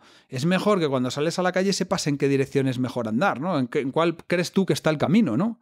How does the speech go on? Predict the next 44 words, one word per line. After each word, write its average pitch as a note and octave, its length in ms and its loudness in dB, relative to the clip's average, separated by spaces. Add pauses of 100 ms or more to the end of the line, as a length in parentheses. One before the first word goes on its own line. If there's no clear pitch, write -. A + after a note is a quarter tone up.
(240)
Dices, B2+ 140 -8
"Oye, D3+ 180 2
yo G3 120 2
no B3+ 80 4
sé A3+ 160 2
dónde F3 220 2
es, C#3+ 100 -4
cuál D3+ 200 -2
es C#3+ 100 -8
el D3 100 -8
camino, A#2 320 -4
dónde B2+ 160 -6
está B2+ 140 -12
el B2 60 -12
camino". A2+ 360 -12 (480)
Pero B2 160 -6
es C3+ 80 -6
mejor G3+ 240 0
que E3+ 100 0
piense D3+ 280 0
a C3 60 2
priori C#3 300 2
dónde C#3 260 2
más C#3+ 180 0
probablemente C3+ 680 2
esté C#3 260 0
y B2+ 180 4
ande D3 220 0
primero C#3 340 0
en C3 80 0
esa C#3 180 -2
dirección, C3 500 0
¿no? G3+ 200 -4 (400)
Si C3 160 -6
tengo D#3+ 220 0
trescientos F3+ 440 0
sesenta E3 340 -4
grados E3+ 340 0
de B2 80 -2
dónde, D3+ 260 0
hacia C#3 180 -4
dónde D#3 200 0
puedo E3 340 4
ir A3 200 -2